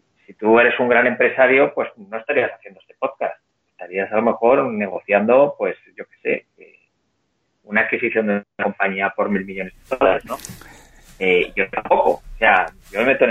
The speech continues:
el grupo. O sea, lo normal es que tú digas, "Bueno, ¿dónde hay gente que lleva con su empresa un montón de tiempo y que me puede, de, de la que yo puedo aprender, ¿no?".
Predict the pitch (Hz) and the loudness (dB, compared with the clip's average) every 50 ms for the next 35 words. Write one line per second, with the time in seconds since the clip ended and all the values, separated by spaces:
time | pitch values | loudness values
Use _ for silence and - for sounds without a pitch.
0 | 110 - - 110 151 175 - - 113 - - - 120 120 117 113 113 113 110 107 | -2 -2 -2 0 0 0 0 -2 -4 -2 0 0 2 4 4 4 4 4 2 2
1 | 117 131 143 156 165 156 - - - 151 147 147 147 139 135 131 120 120 120 127 | 2 2 4 4 4 2 0 -2 -4 -2 0 2 2 4 4 4 4 2 2 0
2 | 131 131 113 107 127 135 139 143 151 151 147 147 - - 151 151 151 151 147 - | 0 0 0 -2 -4 -4 0 2 4 4 4 2 -2 -4 -2 -2 -2 -4 -6 -6
3 | - 151 147 143 - 131 127 135 135 139 135 - 143 131 - 135 127 - 135 135 | -4 -4 -4 -4 -2 -2 -2 0 0 -2 -2 -4 -8 -12 -10 -12 -10 -6 -4 -4
4 | 117 - 117 117 123 127 123 120 135 131 131 127 123 - 131 131 123 131 131 - | -4 -4 -4 -4 -4 -4 -4 -4 -2 -2 0 -2 -2 -2 -4 -2 0 0 0 0
5 | 117 110 - 107 104 101 101 - 120 120 113 - - _ 110 104 - - 104 101 | -4 -6 -4 -2 0 0 0 2 2 2 2 0 -4 _ -10 -10 -10 -12 -16 -16
6 | 92 - - 104 117 123 120 - 123 117 120 117 - - - - _ _ _ _ | -16 -16 -8 -2 -2 -2 2 4 4 6 6 4 4 0 -4 -20 _ _ _ _
7 | _ - 110 110 - 104 101 104 107 107 98 87 92 101 127 - - | _ -2 0 0 2 2 2 2 4 2 2 2 0 -6 -10 -12 -12